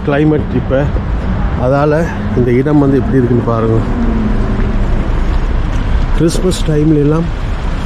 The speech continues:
இந்த ஸ்ட்ரீட் ஃபுல்லாவே ஃபுல் டெக்கரேஷனா தான் இருக்கு. நான் Google-ல பார்த்து நான் ஃபோட்டோஸ், மார்க்கெட்டுகள், நிறைய பேர் ஷாப்பிங் பண்றது, நிறைய ப்ரோக்ராம்ஸ் இந்த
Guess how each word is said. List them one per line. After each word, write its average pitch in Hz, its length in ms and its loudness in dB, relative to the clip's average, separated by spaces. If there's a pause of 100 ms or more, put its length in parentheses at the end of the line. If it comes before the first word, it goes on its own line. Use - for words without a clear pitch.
(600)
இந்த 135 160 2
ஸ்ட்ரீட் - 500 0
ஃபுல்லாவே 165 640 2 (1080)
ஃபுல் 196 200 2
டெக்கரேஷனா 143 600 0
தான் 135 200 0
இருக்கு. 120 220 0
நான் 120 260 0
Google-ல 135 360 2
பார்த்து 127 260 -2
நான் 127 200 0
ஃபோட்டோஸ், 139 380 0 (580)
மார்க்கெட்டுகள், 127 680 0 (1000)
நிறைய 127 400 2
பேர் 131 120 2
ஷாப்பிங் 135 480 0
பண்றது, 123 460 2 (1040)
நிறைய 131 500 2 (360)
ப்ரோக்ராம்ஸ் 139 640 2
இந்த 123 180 2